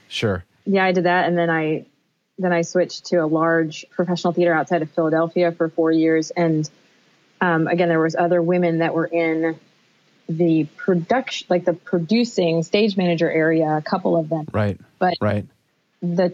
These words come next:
Speaker 2: tech side of it was almost all men. I mean,
Speaker 1: Yeah.
Speaker 2: there was,
Speaker 1: Yeah.
Speaker 2: there was a handful, kind of, at, like, Philo last year, I think there was, like, ten percent women. And then this year we got up to, like, nineteen percent, which is
Speaker 1: Right,
Speaker 2: great.
Speaker 1: right.
Speaker 2: <laughs>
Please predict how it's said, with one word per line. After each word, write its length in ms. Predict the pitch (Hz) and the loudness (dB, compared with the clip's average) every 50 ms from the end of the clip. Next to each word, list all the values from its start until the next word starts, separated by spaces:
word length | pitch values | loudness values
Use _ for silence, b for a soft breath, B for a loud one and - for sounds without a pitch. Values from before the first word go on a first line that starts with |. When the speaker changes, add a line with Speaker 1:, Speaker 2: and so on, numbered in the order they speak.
| 180 _ | -4 _
Speaker 2:
tech 360 | - - - - 190 208 - | -14 -6 -4 -4 -4 -4 -8
side 320 | - - - 180 180 175 170 | -8 -4 0 0 2 2 2
of 120 | 170 147 | 0 0
it 260 | 165 165 160 151 - _ _ _ _ _ _ _ _ _ _ _ _ _ | 0 0 0 0 -4 _ _ _ _ _ _ _ _ _ _ _ _ _
was 600 | 175 175 175 170 156 151 147 151 - - - _ _ _ _ _ _ _ _ _ _ _ _ _ _ _ _ _ _ _ _ _ _ _ _ _ | 0 0 2 2 0 -2 -4 -6 -10 -14 -20 _ _ _ _ _ _ _ _ _ _ _ _ _ _ _ _ _ _ _ _ _ _ _ _ _
almost 420 | 160 165 165 147 147 143 143 - | -4 -2 -2 -2 -2 -4 -4 -4
all 180 | 135 127 127 120 | -4 -4 -4 -4
men. 360 | 113 90 82 82 170 - 151 - _ _ _ | -4 -6 -6 -6 -6 -8 -10 -12 _ _ _
I 60 | 180 | -4
mean, 220 | 165 165 156 147 - | -2 0 0 0 0
Speaker 1:
Yeah. 200 | 101 101 98 90 - - _ _ | 0 -2 -4 -6 -10 -16 _ _
Speaker 2:
there 120 | 330 330 | 0 2
was, 260 | 269 196 90 87 - | 2 2 0 -2 -6
Speaker 1:
Yeah. 80 | - - - | -12 -2 0
Speaker 2:
there 120 | 262 269 | 2 2
was 100 | 254 214 | 4 2
a 60 | 185 | 2
handful, 600 | 160 151 156 151 160 160 - 185 180 175 175 170 170 | 0 0 -4 -4 -4 -2 -2 0 0 0 0 -2 -6
kind 220 | _ - 190 180 | _ -2 -2 0
of, 120 | 170 165 170 - _ _ _ _ _ _ | 0 -2 -6 -12 _ _ _ _ _ _
at, 120 | - 175 147 | -4 -2 0
like, 220 | - 175 170 175 - | 2 0 0 0 -2
Philo 300 | 202 196 214 208 196 175 | 0 2 2 2 2 2
last 280 | 160 156 160 165 - | 2 0 0 -2 -2
year, 100 | - 170 | -2 -2
I 40 | 160 | -2
think 220 | 151 170 165 165 | -2 -4 -6 -4
there 120 | - 165 156 | -2 -2 -2
was, 160 | 143 151 151 | -2 -2 -2
like, 140 | 156 151 151 _ _ _ _ _ _ | -4 -6 -6 _ _ _ _ _ _
ten 160 | - 151 160 | -6 -4 -4
percent 360 | 160 - 165 165 - 170 170 - | 0 0 -2 0 0 -2 0 2
women. 360 | 175 170 170 170 170 170 175 | 2 2 4 4 4 4 4
And 160 | 165 165 160 | 4 2 4
then 140 | 165 170 175 | 4 4 4
this 180 | 175 175 - | 4 2 2
year 80 | - 175 | 2 2
we 100 | 170 165 | 2 2
got 140 | 160 160 160 | 2 2 0
up 80 | 160 - | 0 0
to, 60 | - | 2
like, 160 | 160 156 151 | 2 2 2
nineteen 500 | 156 165 160 190 202 190 - 196 196 214 | 2 2 2 2 2 2 2 2 2 2
percent, 400 | 214 220 214 - - 202 208 196 | 2 0 -2 0 0 0 0 0
which 140 | - 170 - | 0 0 0
is 80 | 170 160 | 2 4
Speaker 1:
Right, 220 | 127 139 143 151 | 4 4 4 4
Speaker 2:
great. 340 | 120 127 127 127 131 117 - - | 4 2 2 2 2 0 -2 -2
Speaker 1:
right. 100 | - 254 - - | -2 -2 -2 0
Speaker 2:
<laughs> 120 | - 240 | -4 -4